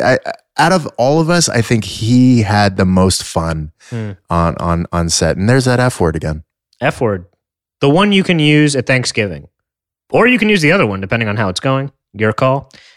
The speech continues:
Speaker 2: <laughs> Uh, so, Mark Paul, you've already seen my notes.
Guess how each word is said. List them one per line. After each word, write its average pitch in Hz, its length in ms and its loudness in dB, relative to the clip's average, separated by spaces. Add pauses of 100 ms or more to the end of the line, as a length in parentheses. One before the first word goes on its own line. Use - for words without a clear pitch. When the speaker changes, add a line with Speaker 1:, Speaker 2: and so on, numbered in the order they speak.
(140)
Speaker 2:
<laughs> - 380 -8 (320)
Uh, 123 360 2
so, 143 240 2
Mark 147 240 0
Paul, 123 600 -2
you've 117 320 -4
already 156 280 2
seen 139 240 0
my 127 180 2
notes. 95 380 -2